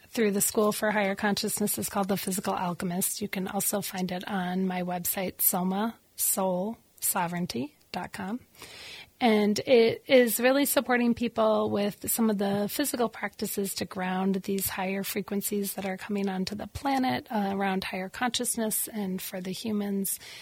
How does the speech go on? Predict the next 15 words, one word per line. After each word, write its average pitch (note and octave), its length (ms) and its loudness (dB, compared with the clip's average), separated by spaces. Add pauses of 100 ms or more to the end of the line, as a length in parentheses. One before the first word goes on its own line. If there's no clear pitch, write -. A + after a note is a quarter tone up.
(220)
into G#3+ 260 0
their F#3+ 320 -2
physical, G3 420 -4
mental, F#3+ 460 -4
emotional F3 720 -4 (440)
nature F3+ 640 0
through F3+ 340 -4
yoga, F3 520 -4
Ayurveda, F3 440 -4
somatics, F3+ 760 -4
and G3 340 -2
energy G#3+ 380 -2
medicine. F#3 560 -6 (240)
So F#3 400 -4 (500)
I, F#3 480 -4